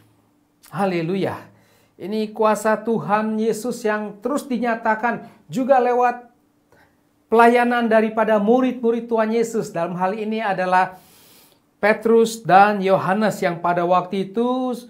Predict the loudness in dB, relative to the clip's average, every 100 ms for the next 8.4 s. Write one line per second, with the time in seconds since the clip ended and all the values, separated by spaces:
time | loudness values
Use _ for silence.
0 | _ _ _ -4 -2 0 2 2 0 -8
1 | -20 _ _ _ 4 4 0 -2 0 2
2 | 4 2 0 -2 -2 -4 -6 -6 -6 -6
3 | -6 -4 -4 -2 -2 -2 -4 -6 -6 -4
4 | -4 -4 -6 -10 -6 -2 0 -2 -4 -6
5 | -4 -4 -4 -6 -6 -8 -12 -20 _ _
6 | _ _ _ -6 -6 -4 -2 0 0 2
7 | -2 0 -2 -2 -2 -4 -4 0 0 0
8 | -4 -2 -2 -2